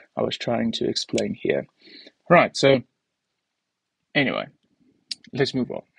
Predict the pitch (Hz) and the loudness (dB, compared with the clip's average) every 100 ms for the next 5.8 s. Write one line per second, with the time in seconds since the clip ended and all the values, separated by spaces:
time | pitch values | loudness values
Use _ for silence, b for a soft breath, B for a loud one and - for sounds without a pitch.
0 | B 131 B _ _ B B B B B | B -12 B _ _ B B B B B
1 | B - 208 214 214 208 175 170 170 170 | B 4 4 6 6 6 4 4 4 4
2 | 160 - 151 139 131 120 117 123 143 143 | 4 2 -2 -2 -2 -2 2 2 2 -2
3 | - 123 104 - - 120 113 107 101 90 | -4 -4 -4 -8 -8 -8 -8 -8 -4 -4
4 | 82 - - 69 - - - - 185 196 | -4 -8 -2 -4 -4 -14 -4 4 4 6
5 | 190 175 160 131 123 120 113 131 | 6 6 4 0 0 0 0 0